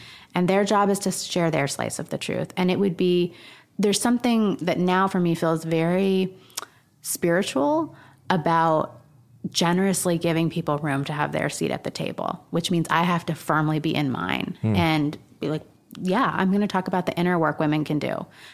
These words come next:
Speaker 1: And if you want to, you can talk about the system change they can do."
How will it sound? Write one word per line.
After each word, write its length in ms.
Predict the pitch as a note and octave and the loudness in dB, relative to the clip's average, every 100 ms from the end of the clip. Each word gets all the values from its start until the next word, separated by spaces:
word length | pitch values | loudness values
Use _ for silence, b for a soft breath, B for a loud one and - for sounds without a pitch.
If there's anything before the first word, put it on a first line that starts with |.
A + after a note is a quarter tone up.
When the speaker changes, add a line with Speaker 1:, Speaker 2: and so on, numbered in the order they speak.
| B - | B -2
Speaker 1:
And 240 | F3+ E3+ | 0 0
if 140 | F3+ F3 | -2 0
you 140 | F3+ | 2
want 180 | F3 - | 2 0
to, 120 | G3 | 0
you 100 | F#3 | 0
can 140 | E3 E3 | 0 -2
talk 160 | D#3 | -2
about 240 | E3 D#3+ D3+ | 0 0 0
the 60 | |
system 340 | E3 D3 - D3 | -4 -4 -2 -2
change 300 | - B2+ - | 0 -2 -4
they 100 | - | -6
can 160 | C#3+ | -4
do." 320 | - - - | -4 -4 -6